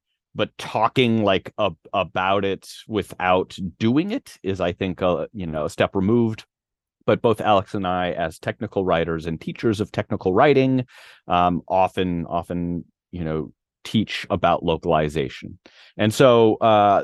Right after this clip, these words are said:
I, I went back to the drawing board, uh, to figure out what kind of article I wanted to review for, for this next one, since we had that wonderful sort of spree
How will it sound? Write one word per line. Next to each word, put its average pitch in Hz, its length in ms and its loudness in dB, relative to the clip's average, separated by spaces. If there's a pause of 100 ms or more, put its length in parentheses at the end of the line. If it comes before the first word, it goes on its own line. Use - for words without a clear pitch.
(100)
I, 123 160 4
I 127 200 2
went 139 260 2
back 117 300 0
to 120 80 -10
the 104 80 -4
drawing 117 440 -2
board, 120 480 -2 (240)
uh, 98 260 -4
to 107 120 -16
figure 113 240 -4
out 107 140 0
what 107 180 -4
kind 107 460 -4
of 101 420 -4
article 113 460 -2
I 107 120 0
wanted 101 460 -6
to - 180 -10
review 101 540 -2
for, 101 580 2
for 101 200 -4
this 98 260 -6
next 107 240 -8
one, 135 160 -2
since 110 240 -10
we 101 80 -2
had 107 140 0
that 95 160 0
wonderful 107 1040 0
sort 104 280 -2
of 92 220 -2 (300)
spree 196 920 -4